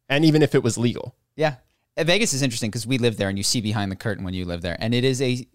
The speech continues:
Speaker 2: not a city, it's a strip wide, and then there's the downtown area. It's a strip wide grift. Like, the
Speaker 1: Yeah.
Speaker 2: entire thing is designed to separate you from your money. And one of the,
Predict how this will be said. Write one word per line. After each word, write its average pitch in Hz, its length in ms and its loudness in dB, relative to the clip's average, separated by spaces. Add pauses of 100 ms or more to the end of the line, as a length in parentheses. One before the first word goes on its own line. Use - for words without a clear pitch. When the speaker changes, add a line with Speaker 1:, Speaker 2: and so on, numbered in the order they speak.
(120)
Speaker 2:
not 233 160 -4
a 240 40 0
city, 107 440 0
it's - 160 -4
a 135 60 0
strip - 480 0
wide, 170 300 6
and 139 120 0
then 131 80 0
there's 123 120 0
the 127 80 -4
downtown 123 400 2
area. 107 260 -2
It's - 100 -10
a 127 40 -2
strip - 320 0
wide 135 260 4
grift. - 460 -6 (320)
Like, 117 280 0
the 127 160 -2
Speaker 1:
Yeah. 110 80 4
Speaker 2:
entire 180 840 2
thing 110 640 -2 (360)
is 123 160 -4
designed 123 720 0 (480)
to 135 100 -2
separate 143 580 2
you 131 140 0
from 117 180 0
your 107 120 0
money. 104 420 -2
And 117 180 -2
one 143 160 4
of 135 120 2
the, 127 260 2